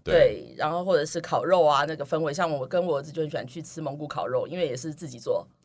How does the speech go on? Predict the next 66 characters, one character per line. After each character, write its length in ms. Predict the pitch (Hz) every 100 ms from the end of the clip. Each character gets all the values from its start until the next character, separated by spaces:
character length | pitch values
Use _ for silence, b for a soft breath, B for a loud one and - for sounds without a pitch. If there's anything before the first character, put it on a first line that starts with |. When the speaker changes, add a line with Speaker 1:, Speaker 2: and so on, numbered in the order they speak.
| -
Speaker 1:
哦， 460 | - 170 190 180 165
Speaker 2:
他 100 | 185
就 100 | 190
很 120 | 175
喜 60 | 160
欢 80 | 151
Speaker 1:
OK。 60 |
Speaker 2:
蒙 80 | 151
古 60 | 147
烤 80 | 131
肉， 120 | 135
自 160 | -
己 100 | 156
调 220 | - 131 117
味， 160 | 143
自 140 | 120 139
己， 220 | - -
自 100 | -
己 140 | 156 -
来 120 | -
玩 60 | 92
Speaker 1:
了 200 | 82 85
解， 140 | -
Speaker 2:
这 60 | 80
样 100 | 69
子。 60 |
Speaker 1:
了 140 | 69 71
解。 160 | - 71
Speaker 2:
对。 140 | -
Speaker 1:
所 160 | - 214
以 20 |
反 200 | 220 117
而 120 | 101
是 140 | 113 160
以 240 | 131 95
趣 380 | 82 - - 156
味 440 | 117 123 101 76 - _ _ _ _
跟 180 | 113 117
做 160 | 131
不 80 | 104
出 120 | -
来 80 | 98
为 180 | 80 82
主， 140 | 82 80
反 160 | 87
而 200 | 85 92
不 220 | 98 98 101
会 220 | 123 110
是 180 | 110 107
说 220 | 110 107
你， 220 | 98 98 90 _
比 80 | 95
如 60 |
说 100 | 110
像 200 | 135 139
你 120 | 95
的， 260 | 80 82 82 B B
像 160 | - 117
刚 80 | 107
刚 60 |
有 60 | 101
讲 140 | 90
到， 160 | 82 90
比 200 | - 78
如 60 |
说， 120 | 73